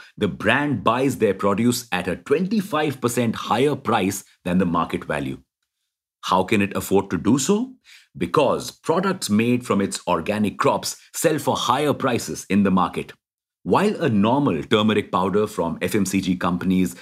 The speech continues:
like Tata Sampann, M D H, Everest cost an individual around a hundred and twenty rupees for five hundred grams of powder,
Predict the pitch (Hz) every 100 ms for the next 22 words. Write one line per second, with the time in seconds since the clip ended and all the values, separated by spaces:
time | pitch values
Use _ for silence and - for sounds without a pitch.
0 | - 87 85 - 92 90 92 - 82 80
1 | 110 104 101 98 _ _ _ - 104 113
2 | 98 98 101 - - _ _ - 107 98
3 | 107 104 - - - 139 135 120 113 120
4 | 151 160 127 147 - 113 120 120 - -
5 | 95 107 107 117 98 - 104 95 98 87
6 | 110 110 101 - - - 104 - 98 120
7 | 110 104 104 85 101 101 95 90 - 107
8 | 147 131 131 170